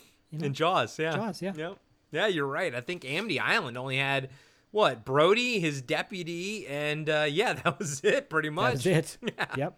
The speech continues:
Speaker 1: Yep.
Speaker 2: <laughs> Oh, shit. Well, there is a lot more ground to cover here,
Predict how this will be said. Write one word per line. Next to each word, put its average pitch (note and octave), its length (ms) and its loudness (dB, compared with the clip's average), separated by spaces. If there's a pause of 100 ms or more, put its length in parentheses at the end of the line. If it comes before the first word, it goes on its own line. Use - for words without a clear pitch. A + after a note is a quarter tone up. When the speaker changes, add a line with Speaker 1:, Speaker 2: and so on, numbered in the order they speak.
(160)
Speaker 1:
Yep. - 540 -6
Speaker 2:
<laughs> A#3+ 920 -12
Oh, D4+ 300 -4
shit. D4 500 -10
Well, G3 220 4
there A3 140 2
is B3+ 160 -2
a G#3+ 40 4
lot G#3 160 6
more E3+ 160 4
ground C#3 360 4
to A#2+ 60 0
cover G#2 300 -4
here, F#2+ 300 -10